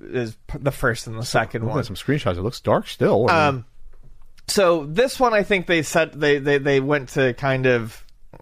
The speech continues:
Speaker 1: settle concerns that it wasn't going to be, you know, dark and grim or dark and grim enough for people. Uh, with a five minute, I think it was, intro trailer, which I watched. Um, it was fine.
Speaker 2: Diablo four trailer.
Speaker 1: I don't know that you need to go and watch it.
Speaker 2: I'm gonna watch it, yeah.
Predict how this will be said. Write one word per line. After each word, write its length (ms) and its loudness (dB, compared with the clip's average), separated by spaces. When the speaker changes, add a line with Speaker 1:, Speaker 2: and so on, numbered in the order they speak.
Speaker 1:
settle 440 2
concerns 680 0
that 160 4
it 100 0
wasn't 340 0
going 300 0
to 60 -2
be, 360 2
you 60 -4
know, 120 2
dark 320 0
and 140 -6
grim 380 0
or 80 -8
dark 240 2
and 100 -6
grim 180 2
enough 180 0
for 80 -18
people. 320 -2
Uh, 160 4
with 160 0
a 60 2
five 400 0
minute, 240 -4
I 100 4
think 240 -2
it 80 -2
was, 220 2
intro 440 0
trailer, 540 2
which 220 -4
I 80 2
watched. 580 0
Um, 460 2
it 120 0
was 200 -6
fine. 400 2
Speaker 2:
Diablo 140 -6
four 240 -10
trailer. 420 -12
Speaker 1:
I 80 0
don't 220 0
know 120 2
that 120 2
you 100 -2
need 180 -2
to 60 -6
go 240 4
and 120 2
watch 320 2
it. 200 4
Speaker 2:
I'm 60 -6
gonna 140 -4
watch 260 -8
it, 60 -14
yeah. 60 2